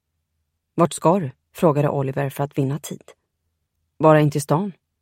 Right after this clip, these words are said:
Mina kompisar vill se den." "Okej", sa Oliver motvilligt. "Men kör försiktigt." "Schysst." "Och se till att inte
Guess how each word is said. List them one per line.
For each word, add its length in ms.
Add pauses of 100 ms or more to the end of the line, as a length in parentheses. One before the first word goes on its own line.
(120)
Mina 180
kompisar 500
vill 120
se 180
den." 180 (960)
"Okej", 540 (100)
sa 200
Oliver 280
motvilligt. 640 (680)
"Men 180
kör 220
försiktigt." 580 (840)
"Schysst." 460 (1160)
"Och 120
se 120
till 200
att 100
inte 260